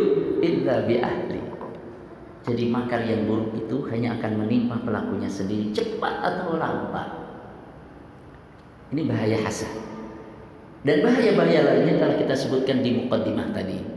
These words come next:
Jadi mengetahui bahaya dengki akan membuat seseorang berusaha untuk menjauh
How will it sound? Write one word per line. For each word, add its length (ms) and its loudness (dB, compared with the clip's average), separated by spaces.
Jadi 240 2
mengetahui 800 2
bahaya 480 2
dengki 640 0
akan 320 -2
membuat 240 0
seseorang 640 -2
berusaha 560 -4
untuk 160 -4
menjauh 560 0